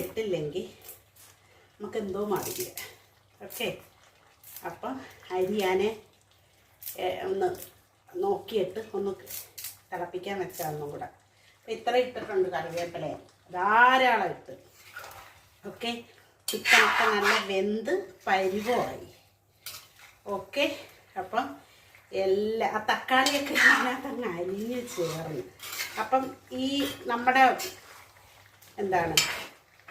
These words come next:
പരിപ്പുള്ളത് കൊണ്ട് നമുക്ക് ജാറിൻ്റെ ആവശ്യമില്ല. ഓക്കെ, അപ്പം കൂടാതെ നമ്മൾ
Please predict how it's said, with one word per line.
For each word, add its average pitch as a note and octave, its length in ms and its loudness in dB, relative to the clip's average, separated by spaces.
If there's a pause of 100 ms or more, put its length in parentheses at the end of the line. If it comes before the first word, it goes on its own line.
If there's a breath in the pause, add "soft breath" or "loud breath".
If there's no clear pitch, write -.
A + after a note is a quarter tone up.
(200)
പരിപ്പുള്ളത് A#3+ 760 4
കൊണ്ട് F#3+ 180 2
നമുക്ക് - 420 -2 (1600)
ജാറിൻ്റെ F#3 500 2
ആവശ്യമില്ല. D#3 460 -10 (1080)
ഓക്കെ, C#4+ 200 -10 (1500)
അപ്പം A#3+ 200 -8 (240)
കൂടാതെ A#3+ 560 4 (1800)
നമ്മൾ G#3+ 220 0